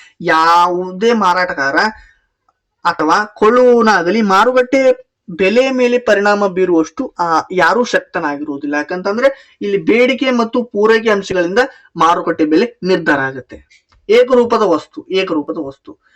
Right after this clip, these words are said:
ಪರಿಪೂರ್ಣ ಪೈಪೋಟಿ ಮಾರುಕಟ್ಟೆಯಲ್ಲಿ ಅಸಂಖ್ಯಾತ ಉತ್ಪಾದಕರು ಮತ್ತು ಮಾರಾಟಗಾರರಿದ್ದು, ಅವರು ಉತ್ಪಾದಿಸಿದ ಮಾರಾಟ ಮಾಡುವ ವಸ್ತುಗಳ ಗುಣಮಟ್ಟ ಏಕರೂಪದ, ಏಕರೂಪದ್ದಾಗಿರುತ್ತದೆ.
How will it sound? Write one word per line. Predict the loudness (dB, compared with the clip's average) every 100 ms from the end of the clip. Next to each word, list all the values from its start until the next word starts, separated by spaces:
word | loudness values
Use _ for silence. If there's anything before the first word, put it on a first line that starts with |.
| _ _ _
ಪರಿಪೂರ್ಣ | -2 0 2 2
ಪೈಪೋಟಿ | 2 2 0
ಮಾರುಕಟ್ಟೆಯಲ್ಲಿ | 0 0 -2 -4 -4 -4
ಅಸಂಖ್ಯಾತ | -4 -2 0 2 2
ಉತ್ಪಾದಕರು | 0 0 -2 0 -2 -2 -2 -4 _ _ _ -10
ಮತ್ತು | -8 -6
ಮಾರಾಟಗಾರರಿದ್ದು, | -4 0 2 2 2 2 2 0 -2 -2 -2
ಅವರು | 0 2 2
ಉತ್ಪಾದಿಸಿದ | 0 0 0 -2 -2 0
ಮಾರಾಟ | 2 0 0 0
ಮಾಡುವ | 2 2 2
ವಸ್ತುಗಳ | 0 -2 0 2 0 -4
ಗುಣಮಟ್ಟ | -10 -6 -2 -4 -4 -6 -6 -6 -2
ಏಕರೂಪದ, | -2 0 0 -2 -2 -2 -4 -14 -2
ಏಕರೂಪದ್ದಾಗಿರುತ್ತದೆ. | -2 0 -2 -2 -4 -4 -2 -2 -4 -8 -8 -6 -8 _